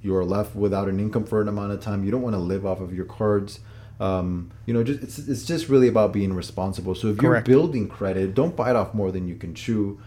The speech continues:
Speaker 1: uh, because it can, that's how you get into trouble. A-, and we see that because we help people that are in trouble. So we get to see the mistakes, and we wanna share that information with you guys so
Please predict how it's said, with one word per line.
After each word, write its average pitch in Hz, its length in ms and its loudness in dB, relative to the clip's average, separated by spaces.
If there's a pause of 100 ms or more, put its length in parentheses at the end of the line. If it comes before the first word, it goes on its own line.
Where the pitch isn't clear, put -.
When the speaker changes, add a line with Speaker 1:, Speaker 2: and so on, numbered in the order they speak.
(320)
Speaker 1:
uh, 92 280 -4
because 104 500 0
it 110 200 -8
can, 104 260 -2
that's 135 260 2
how 151 160 2
you 127 180 2
get 123 200 2
into 113 220 -2
trouble. 104 460 -4 (360)
A-, - 100 -6
and 139 160 4
we 180 120 4
see 165 260 -4
that 147 200 4
because 117 280 0
we 151 180 0
help 151 240 -2
people 127 480 2 (100)
that - 240 0 (180)
are 202 180 8
in 139 140 6
trouble. 87 480 -2
So - 140 0
we 120 200 4
get 180 260 0
to 139 80 -10
see - 160 -4
the 117 140 -2
mistakes, 107 680 0
and 101 280 -2
we 123 100 2
wanna 135 220 0
share 151 300 2
that 131 140 2
information 110 520 -2
with 98 140 -8
you 107 80 -2
guys 104 260 -2
so 104 80 -4